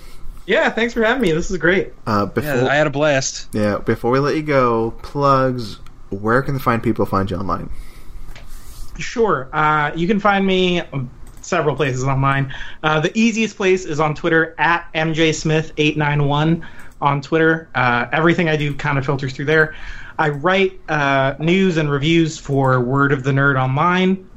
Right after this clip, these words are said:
Speaker 1: Um, <clears throat> that's word of the nerd dot com. Uh, mainly news stuff, sometimes reviews. Uh, <coughs> excuse me. I write, uh, reviews for keith loves movies dot com.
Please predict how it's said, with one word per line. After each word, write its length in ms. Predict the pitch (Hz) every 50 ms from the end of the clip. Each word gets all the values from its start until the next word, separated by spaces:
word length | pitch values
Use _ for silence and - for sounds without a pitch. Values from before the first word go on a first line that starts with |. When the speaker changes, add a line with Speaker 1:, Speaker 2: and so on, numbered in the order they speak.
| - - - -
Speaker 1:
Um, 640 | 131 123 120 113 110 110 110 110 110 113 127 131 - - 196 226
<clears throat> 380 | - 180 190 170 156 143 135 135
that's 220 | 131 131 127 -
word 160 | 156 165 165 160
of 80 | 147
the 80 | 143 151
nerd 260 | 147 151 151 147 135
dot 220 | 135 131 131 131
com. 360 | - - 180 175 175 175 170 - - - - - - - - - -
Uh, 240 | - 120 117 117 120
mainly 360 | 131 143 165 175 170 170 165
news 240 | 156 151 151 147 147
stuff, 240 | - - 127 123 120
sometimes 480 | - - 139 131 127 135 127 127 120
reviews. 480 | 123 127 131 160 160 156 156 151 - - - - - - - - - - - -
Uh, 400 | - 120 120 120 120 113 110 110 - - - - - - - - - -
<coughs> 320 | - - 233 - - -
excuse 460 | 147 127 - - - - 226 277 190
me. 120 | 127 - - - - - - - - - - - - - - - - - - -
I 80 | - 175
write, 300 | 175 175 170 175 170 -
uh, 360 | 156 151 143 143 139 139 139 143
reviews 580 | 147 156 151 143 175 180 180 185 180 170 156
for 440 | - - - - 151 143 143 135 131
keith 260 | 131 - 185 170 -
loves 220 | - 165 160 143 143
movies 320 | 156 160 160 170 165 147
dot 240 | 156 160 151 151 -
com. 340 | - 151 151 160 175 175